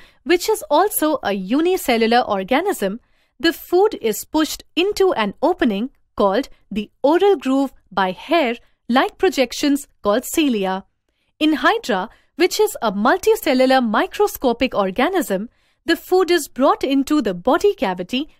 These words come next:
by projections called tentacles. In insects such as mosquito and butterfly, a long tubular structure called proboscis is used to suck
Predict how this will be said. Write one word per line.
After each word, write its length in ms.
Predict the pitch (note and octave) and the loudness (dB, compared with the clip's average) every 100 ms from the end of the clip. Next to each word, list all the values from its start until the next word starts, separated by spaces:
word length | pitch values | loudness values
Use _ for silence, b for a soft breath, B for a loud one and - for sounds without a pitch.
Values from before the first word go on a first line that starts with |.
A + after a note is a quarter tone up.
| b | b
by 160 | G#3 G3 | -2 -2
projections 760 | - F3+ D4 F4 - G4 F4+ | -4 -4 -2 -2 -2 -4 -4
called 360 | - G3 F#3 C4 - _ _ | -4 -2 -2 -4 -10 _ _
tentacles. 760 | - F#4 - - F#3+ F#3 F#3 - _ _ _ _ _ _ - | -2 -2 -4 -4 -4 -4 -8 -18 _ _ _ _ _ _ -6
In 140 | D#4+ | -4
insects 580 | - F4+ G#4+ A4+ A4+ - | -2 -4 -2 -4 -4 -2
such 220 | C#4+ B3+ | -2 2
as 220 | C4+ C4+ - b C4+ | 2 0 -4 b -2
mosquito 680 | D4+ - F4 A4+ E4+ E4+ - | -2 0 0 0 0 0 0
and 200 | A3 F#3+ | -4 0
butterfly, 600 | D#4+ G#4+ - G#3+ F#3+ B3 _ _ _ | 0 -2 -2 -2 -2 -6 _ _ _
a 100 | D4 | 2
long 320 | C#4+ D4 D4+ - - | 4 4 0 -4 -6
tubular 520 | D#4+ D#4+ B3+ F#4 A4+ | 0 0 2 0 0
structure 480 | A4 - B3+ - C#4 | -2 -2 -2 0 -4
called 420 | C#4 G#3 F#3 - - _ _ | -2 -2 -2 -4 -6 _ _
proboscis 720 | - D#4+ B3 F4+ - - F#3+ A3 - _ _ | -2 -2 0 0 -2 -4 -4 -6 -12 _ _
is 220 | E4 - | -2 0
used 320 | B3+ F4+ A4+ | 0 0 0
to 120 | - G3+ | -6 -8
suck 340 | - D4 D4+ | -2 0 0